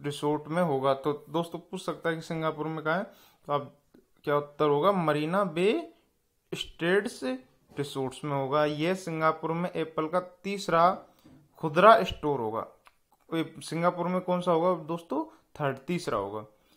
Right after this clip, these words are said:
यह स्टोर गोलाकार कांच में का गुंबदाकार ढांचा है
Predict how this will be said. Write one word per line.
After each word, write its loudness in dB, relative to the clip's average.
यह 2
स्टोर -2
गोलाकार 4
कांच 2
में -4
का 2
गुंबदाकार 0
ढांचा 2
है -2